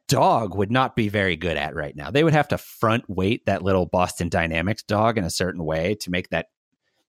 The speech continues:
like, unless it's heavy as shit. But if you can slip on a banana peel,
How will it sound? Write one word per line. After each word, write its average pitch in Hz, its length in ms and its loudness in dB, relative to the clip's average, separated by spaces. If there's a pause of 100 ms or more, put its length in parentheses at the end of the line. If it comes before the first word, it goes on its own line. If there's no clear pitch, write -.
like, 87 280 -6 (1400)
unless 180 220 2
it's 151 120 -4
heavy 123 280 2
as 92 60 -2
shit. 95 320 -2 (340)
But 151 100 2
if - 100 -2
you 226 60 0
can 190 120 -4
slip 196 240 0
on 156 140 4
a 127 40 4
banana 117 480 2
peel, 78 420 -4